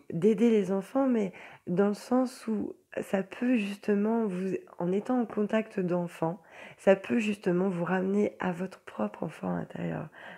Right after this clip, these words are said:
Moi, je, je trouve que c'est, c'est vraiment une, une joie profonde et infinie, je veux dire, d'avoir un enfant en permanence.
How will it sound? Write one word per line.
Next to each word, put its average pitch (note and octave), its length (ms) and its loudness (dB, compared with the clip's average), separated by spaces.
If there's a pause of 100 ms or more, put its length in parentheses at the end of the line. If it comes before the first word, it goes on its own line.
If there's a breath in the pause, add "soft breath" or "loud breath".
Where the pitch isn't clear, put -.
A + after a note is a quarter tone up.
(120 loud breath)
Moi, E3+ 180 -2
je, E3+ 280 -2
je E3 100 -8
trouve G#3+ 220 -8
que F3+ 120 -4
c'est, F3+ 260 -4
c'est - 180 -8
vraiment G3 320 0
une, E3+ 220 -4 (340 loud breath)
une F3+ 80 0
joie G3+ 160 2
profonde G3+ 500 -2
et F#3+ 100 4
infinie, G3 580 -2
je F#3+ 80 -6
veux E3+ 60 -4
dire, F#3+ 160 -4
d'avoir F#3 320 -2
un E3 180 -4
enfant G3 280 -4
en F#3 60 -2
permanence. E3+ 600 -4